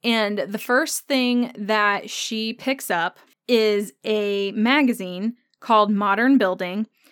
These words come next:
and the cover story is The Most Fabulous Houses in North Carolina.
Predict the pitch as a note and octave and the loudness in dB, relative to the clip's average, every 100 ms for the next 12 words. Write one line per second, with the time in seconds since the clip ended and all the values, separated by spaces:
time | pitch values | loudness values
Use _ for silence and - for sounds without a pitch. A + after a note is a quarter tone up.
0 | _ _ _ _ - A#3+ G#3+ G#3 G#3 G#3 | _ _ _ _ -2 2 2 2 -2 -4
1 | G3 A3 G#3+ G#3 G#3 G#3+ - - B3 A#3+ | -2 0 2 2 2 0 -2 0 2 4
2 | A#3 A#3 A3+ - - - A3+ G#3 G3+ G3 | 4 4 2 -4 -14 -4 0 2 0 -2
3 | G3 G3 F#3 F#3 F#3 - G#3 A3 G#3 G3 | -4 -2 -2 -2 -6 -10 -2 0 0 -2
4 | - A3 A#3 B3+ B3+ B3 - A3 G#3+ G3+ | 0 4 4 4 2 0 0 2 2 2
5 | G3 F#3+ - G3 G3 G3 F#3 - - F#3 | -4 -6 -8 -8 -6 -6 -8 -8 -6 -4
6 | F3 E3 - - G#3+ | -4 -6 -8 -10 -12